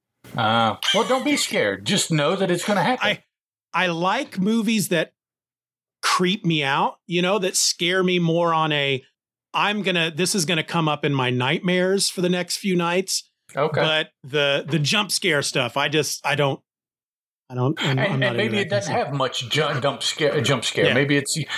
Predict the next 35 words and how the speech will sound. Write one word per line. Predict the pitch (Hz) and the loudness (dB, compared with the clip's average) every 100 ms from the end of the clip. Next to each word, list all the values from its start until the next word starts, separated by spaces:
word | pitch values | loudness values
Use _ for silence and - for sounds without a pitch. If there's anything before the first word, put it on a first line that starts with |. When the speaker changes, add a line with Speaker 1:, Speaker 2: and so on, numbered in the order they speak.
| - - | -8 -2
Speaker 1:
you | 160 | 0
know, | 135 | 2
Speaker 2:
But | |
it | 180 | 2
Speaker 1:
the, | 190 | 2
Speaker 2:
looks | 190 - - | 2 -2 -6
creepy. | - - 190 247 247 165 185 _ _ _ _ | -6 -2 0 0 2 0 0 _ _ _ _
Speaker 1:
the | 143 135 | -2 -2
flash | - 160 175 170 - | 0 0 0 0 0
of | 131 | 0
lightning | 143 170 160 135 135 | 2 0 0 -2 0
and | 131 | 0
he's | 127 117 | 0 0
there, | 143 127 | 0 2
and | 117 120 | 2 0
the | |
flash | 113 147 127 - | -2 0 0 0
of | 135 | 0
Speaker 2:
Yeah. | 131 | 2
Speaker 1:
lightning | 123 127 117 | 0 -2 -4
and | 113 | -2
he's | 113 - | -2 0
gone. | 127 120 107 95 92 | 0 2 0 -2 -4
And | 113 | -4
it, | 123 - | -2 0
yeah, | 170 139 | 0 0
I | 113 156 156 | 0 0 0
mean, | 160 156 | 0 0
it, | 170 - | -2 -4
Speaker 2:
It, | 151 - _ _ - | -6 -6 _ _ -4
it | 170 | 0
Speaker 1:
Yep. | 175 | 0
Speaker 2:
did | 196 226 | 0 0
look, | 226 202 190 - - | 0 0 -2 -8 -6
uh, | 180 165 156 151 | 0 2 2 0